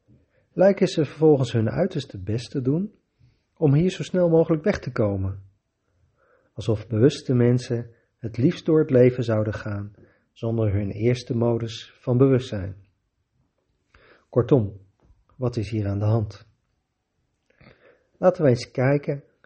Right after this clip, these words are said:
waar het hier om draait. De eerste modus van het menselijk bewustzijn,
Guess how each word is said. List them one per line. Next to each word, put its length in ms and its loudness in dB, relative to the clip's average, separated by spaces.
waar 240 -2
het 120 -4
hier 200 -4
om 140 -4
draait. 520 -6
De 120 -2
eerste 340 0
modus 480 2
van 120 -4
het 120 -2
menselijk 440 0
bewustzijn, 640 -6